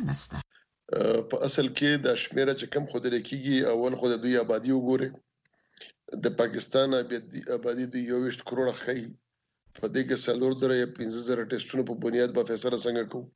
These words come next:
Speaker 2: دا نمونه د افغانستان څومره آبادي ده، په هغه کې به د څلور سوه نه، څلور زره نه، څلوېښت زره باندې هم اندازه نشي کولی. ټیسټونه نه دي شوي. ټیسټونه چې نه دي شوي، نو د هغې نه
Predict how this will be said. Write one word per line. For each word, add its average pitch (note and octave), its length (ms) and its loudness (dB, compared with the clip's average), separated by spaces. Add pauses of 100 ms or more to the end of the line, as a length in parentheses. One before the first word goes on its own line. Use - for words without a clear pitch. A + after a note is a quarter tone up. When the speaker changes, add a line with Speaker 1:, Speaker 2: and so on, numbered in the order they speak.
(880)
Speaker 2:
دا B2 120 6
نمونه B2+ 320 2
د B2+ 140 2
افغانستان A#2+ 540 -4
څومره C#3 260 0
آبادي B2+ 260 0
ده، C3 60 -8 (760)
په A#2+ 140 0
هغه B2 240 2
کې C3 160 -2
به B2+ 80 2
د A#2+ 160 2
څلور B2+ 400 2
سوه C3 260 2
نه، D#3 60 4 (160)
څلور B2+ 340 2
زره C3 240 4
نه، D#3+ 60 2 (100)
څلوېښت B2+ 440 2
زره C#3 200 4
باندې C3 220 0
هم C#3 100 0 (120)
اندازه B2+ 340 2
نشي B2+ 240 -4
کولی. - 240 -6 (840)
ټیسټونه E3+ 460 2
نه C#3 100 4
دي A#2 120 -2
شوي. G#2+ 200 -10 (1080)
ټیسټونه F3 480 2 (100)
چې D3+ 160 0
نه F3 100 2
دي F#3+ 160 2
شوي، C3 300 4 (760)
نو C3+ 80 4 (120)
د - 0 - (120)
هغې C3+ 260 4 (120)
نه F3 100 6